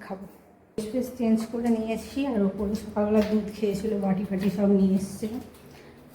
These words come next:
এখন কল চালালাম, গরম জল বলে একটু চালিয়ে রাখি, কিন্তু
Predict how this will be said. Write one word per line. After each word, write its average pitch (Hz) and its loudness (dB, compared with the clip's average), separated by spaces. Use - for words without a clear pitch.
এখন 208 -4
কল 214 2
চালালাম, 214 2
গরম 202 2
জল 190 0
বলে 202 0
একটু 202 -2
চালিয়ে 208 0
রাখি, 180 -4
কিন্তু 196 -4